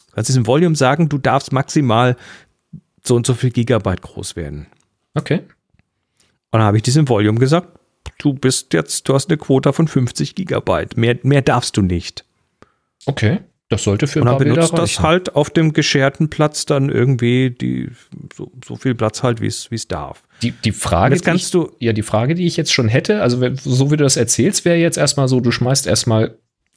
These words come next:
Speaker 2: das, ähm, die Library weg. Damit sind alle runtergeladenen Bilder aus der Cloud erstmal runter.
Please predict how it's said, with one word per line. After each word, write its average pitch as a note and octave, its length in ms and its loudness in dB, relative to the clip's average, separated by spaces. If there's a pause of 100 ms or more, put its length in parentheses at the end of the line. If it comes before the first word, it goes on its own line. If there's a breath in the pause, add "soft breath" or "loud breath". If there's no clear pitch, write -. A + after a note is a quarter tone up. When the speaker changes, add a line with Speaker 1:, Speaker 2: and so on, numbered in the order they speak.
(120)
Speaker 2:
das, G#2 420 0
ähm, F#2 540 0 (200)
die G2+ 60 4
Library G2 500 2
weg. - 320 -2 (400)
Damit G#2+ 280 0
sind - 200 -4
alle G#2 140 4
runtergeladenen G2+ 800 0
Bilder G#2+ 240 0
aus F2+ 160 -2
der F#2 100 0
Cloud C#3 300 0
erstmal - 280 -4
runter. A#3+ 440 0